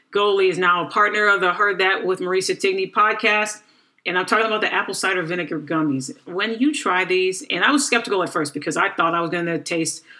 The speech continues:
a whole lot of vinegar and not a lot of apple, I was completely wrong. These gummies are gluten-free, they're vegan,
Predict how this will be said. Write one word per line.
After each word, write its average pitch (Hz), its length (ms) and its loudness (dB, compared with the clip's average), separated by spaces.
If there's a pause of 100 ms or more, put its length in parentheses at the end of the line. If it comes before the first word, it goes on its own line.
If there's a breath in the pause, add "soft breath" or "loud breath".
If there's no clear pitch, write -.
(100)
a - 60 -12
whole 233 260 2
lot 220 200 4
of 190 80 2
vinegar 202 340 2
and 165 240 0
not 196 220 4
a - 20 2
lot 208 160 6
of 202 60 2
apple, 208 500 2 (260 soft breath)
I 180 80 -2
was 170 120 -2
completely 190 520 0
wrong. 160 540 0 (360 loud breath)
These 254 420 2
gummies 170 500 0
are 170 80 0
gluten-free, 160 680 0
they're 151 180 -2
vegan, 151 640 -2